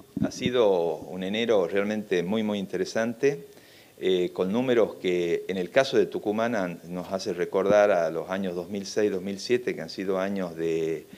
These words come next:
de números históricos dentro del, del nivel de ocupación. Eh, tan es así que Tafí del Valle, que está con un nivel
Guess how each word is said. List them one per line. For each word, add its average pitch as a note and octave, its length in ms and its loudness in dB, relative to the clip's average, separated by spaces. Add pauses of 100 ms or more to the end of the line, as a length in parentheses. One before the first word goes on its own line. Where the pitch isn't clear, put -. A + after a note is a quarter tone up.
(300)
de F2+ 120 -6
números F#2+ 560 -2
históricos G2+ 640 0
dentro G2 500 -2
del, E2 380 -4
del E2 420 -6
nivel G2 240 2
de G2 60 -2
ocupación. B2+ 680 -4 (720)
Eh, F2+ 340 6
tan A#2+ 140 6
es A#2+ 80 2
así B2 320 0
que G2 440 4
Tafí F#2 260 -4
del G#2 200 0
Valle, G#2 840 4 (160)
que - 60 -12
está F#2+ 360 2
con F2 180 -4
un E2 140 -8
nivel F2+ 480 -2